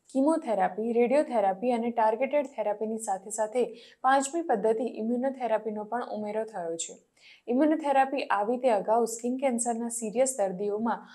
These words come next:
બચી જવાનો દર ખૂબ મામૂલી હતો, પરંતુ આ પદ્ધતિના કારણે તેનો સર્વાઇવલ રેટ વધીને પચાસ ટકા થઈ ગયો છે.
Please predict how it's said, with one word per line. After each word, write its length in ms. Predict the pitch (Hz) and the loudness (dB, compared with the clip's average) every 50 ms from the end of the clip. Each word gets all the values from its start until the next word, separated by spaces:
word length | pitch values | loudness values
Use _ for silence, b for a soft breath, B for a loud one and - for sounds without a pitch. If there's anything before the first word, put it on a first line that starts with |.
| B B _ | B B _
બચી 260 | - 233 233 - 311 294 | 2 2 4 4 2 4
જવાનો 380 | 294 285 269 254 254 254 254 247 | 6 6 6 6 4 2 0 0
દર 240 | 208 202 214 240 | 2 2 2 2
ખૂબ 320 | 233 - - - 269 262 254 | 0 -2 -2 -2 -2 0 0
મામૂલી 480 | 220 214 202 196 208 214 226 226 226 208 190 | 0 -2 -2 -2 -2 -2 -2 -4 -4 -4 -6
હતો, 200 | 175 - 151 151 | -8 -8 -8 -8
પરંતુ 380 | 156 - 190 196 196 190 208 208 - - | -8 -10 -10 -10 -10 -10 -10 -12 -2 0
આ 140 | 190 208 247 | 2 2 2
પદ્ધતિના 580 | 233 254 226 180 190 190 190 208 202 196 196 | 2 2 0 0 -2 -4 -4 -6 -6 -8 -8
કારણે 460 | 196 - 196 190 202 220 247 233 196 180 175 B B B B _ | -8 -4 -2 -2 0 0 -2 -2 -4 -6 -8 B B B B _
તેનો 180 | - 262 254 277 | -4 -2 0 0
સર્વાઇવલ 800 | 269 269 269 240 226 226 214 240 247 254 262 269 285 277 262 - | 0 0 0 0 0 2 4 4 4 4 4 4 2 2 2 0
રેટ 240 | 202 202 226 226 233 | 0 -2 -2 -2 -4
વધીને 420 | 208 202 196 180 202 226 233 220 226 | -6 -6 -6 -4 -2 -2 -2 -4 -6
પચાસ 440 | 226 220 202 - 202 214 220 - | -8 -10 -8 -4 -4 -2 -2 -4
ટકા 220 | - 226 - 220 214 | -6 -2 -2 -2 -2
થઈ 200 | 214 220 208 202 | -2 -4 -6 -4
ગયો 300 | - 196 196 190 190 190 | -4 -4 -4 -4 -4 -6
છે. 180 | 190 - - | -8 -10 -10